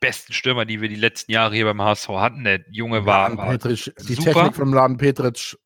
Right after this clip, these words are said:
Speaker 2: ey,
Speaker 1: Die, die
Speaker 2: also,
Speaker 1: linke Klebe, boah,
Speaker 2: überragend.
Speaker 1: das
Speaker 2: Das
Speaker 1: war
Speaker 2: ist
Speaker 1: schon,
Speaker 2: super.
Speaker 1: sein Kopfballspiel
Speaker 2: Ja, das
Speaker 1: war
Speaker 2: war ein
Speaker 1: stark.
Speaker 2: richtiger Zauberer.
Speaker 1: Und, und der, der war halt nur nicht so schnell, aber alles andere mega.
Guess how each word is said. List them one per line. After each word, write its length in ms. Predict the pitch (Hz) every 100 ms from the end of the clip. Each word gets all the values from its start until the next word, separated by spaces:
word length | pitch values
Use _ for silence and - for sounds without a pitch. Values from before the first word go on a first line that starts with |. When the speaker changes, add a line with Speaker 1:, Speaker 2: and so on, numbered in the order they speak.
| -
Speaker 2:
ey, 320 | 120 104 101
Speaker 1:
Die, 120 | -
die 100 | -
Speaker 2:
also, 100 | 117
Speaker 1:
linke 260 | 120 147 143
Klebe, 600 | - 143 156 151 170 156 -
boah, 240 | 123 110
Speaker 2:
überragend. 500 | 87 82 80 80 98
Speaker 1:
das 240 | 104 98 -
Speaker 2:
Das 100 | 110
Speaker 1:
war 120 | 127
Speaker 2:
ist 60 |
Speaker 1:
schon, 120 | - 117
Speaker 2:
super. 100 | 123
Speaker 1:
sein 100 | 117
Kopfballspiel 640 | 170 - 127 139 139 151
Speaker 2:
Ja, 60 | 135
das 40 |
Speaker 1:
war 80 | 135
Speaker 2:
war 80 | 139
ein 40 |
Speaker 1:
stark. 260 | 135 127 127
Speaker 2:
richtiger 200 | 127 123
Zauberer. 600 | - 120 110 104 98 92 _ _ _ _ _ _ -
Speaker 1:
Und, 180 | 143
und 220 | 143 151 -
der, 100 | 156
der 180 | 165
war 120 | 151 160
halt 160 | 175
nur 160 | 175 185
nicht 160 | 180
so 160 | - 147
schnell, 400 | - 143 175 226
aber 260 | - 139 143
alles 240 | 160 135
andere 500 | - 175 170 156 147 _
mega. 560 | - 123 123 92 80 -